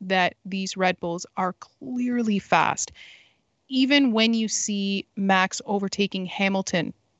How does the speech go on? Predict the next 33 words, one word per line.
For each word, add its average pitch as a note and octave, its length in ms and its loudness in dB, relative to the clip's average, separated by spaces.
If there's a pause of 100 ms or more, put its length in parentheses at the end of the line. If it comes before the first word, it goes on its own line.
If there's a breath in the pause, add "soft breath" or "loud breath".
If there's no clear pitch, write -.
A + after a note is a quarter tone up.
during F#3+ 300 6
the F3 100 0
race, F3+ 340 4 (180)
uh, F#3+ 140 0
he B3 320 4
just F3+ 460 2
flew G#3 460 0
past F3+ 360 2
him F3+ 220 -4
effortlessly. F3+ 680 -2
So G#3+ 340 4 (1400 soft breath)
it C4 180 6
really A#3+ 300 4
begs G#3+ 300 4
the A3+ 60 -2
question G3+ 600 -4 (300)
going G3+ 400 2
into G3+ 280 -6
the G3 80 -2
rest F#3 240 -2
of G3 80 -4
the G3 80 -4
season, F#3+ 480 -4
who A#3 400 0
is G#3 240 4
going G3 240 2
to G3 100 -2
be F#3 180 6
able F#3 180 4
to G3+ 100 -2
compete G3 480 -2
with C4 180 8
them? D#4 300 4